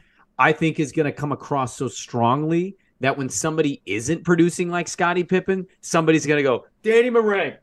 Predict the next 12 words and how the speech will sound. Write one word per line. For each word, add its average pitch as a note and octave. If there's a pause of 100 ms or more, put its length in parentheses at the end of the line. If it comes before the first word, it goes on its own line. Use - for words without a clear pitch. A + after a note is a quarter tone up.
call A3+
this G#3+
guy F3
Scottie D#4+
Pippen C#4+
all F#4+
night F4+
last G3+
night F#3+
on E3+
the E3
pod, D#3+